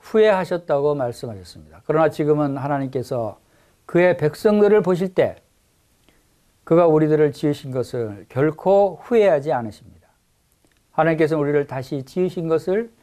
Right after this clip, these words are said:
기뻐하십니다. 얼마나 기뻐하십니까? 우리가 스바냐서 삼 장 십칠 절 말씀을 보겠습니다. "너의 하나님 여호와가 너의 가운데 계시니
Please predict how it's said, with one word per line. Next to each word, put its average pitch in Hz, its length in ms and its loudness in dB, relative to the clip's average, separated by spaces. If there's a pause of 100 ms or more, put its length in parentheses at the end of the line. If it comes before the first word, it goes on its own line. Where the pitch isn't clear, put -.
(180)
기뻐하십니다. 185 720 -6 (680)
얼마나 185 460 4
기뻐하십니까? 160 840 -4 (1400)
우리가 156 120 4
스바냐서 175 400 4
삼 175 240 -2
장 160 140 0
십칠 - 320 -12
절 156 180 0
말씀을 131 540 -6
보겠습니다. 98 600 -18 (960)
"너의 170 200 6
하나님 196 440 2
여호와가 190 720 4 (260)
너의 180 300 2
가운데 160 380 0
계시니 107 440 -10